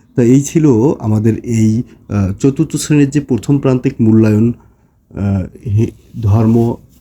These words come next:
যে আছে ইসলাম এবং হিন্দু ধর্ম, সেই ইসলাম এবং হিন্দু ধর্মের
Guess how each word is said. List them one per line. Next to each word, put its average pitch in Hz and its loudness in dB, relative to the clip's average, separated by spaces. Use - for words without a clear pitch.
যে 104 -2
আছে 101 -2
ইসলাম 107 -2
এবং 104 -2
হিন্দু 101 2
ধর্ম, 113 0
সেই 107 -2
ইসলাম 120 -2
এবং 113 2
হিন্দু 104 0
ধর্মের 110 0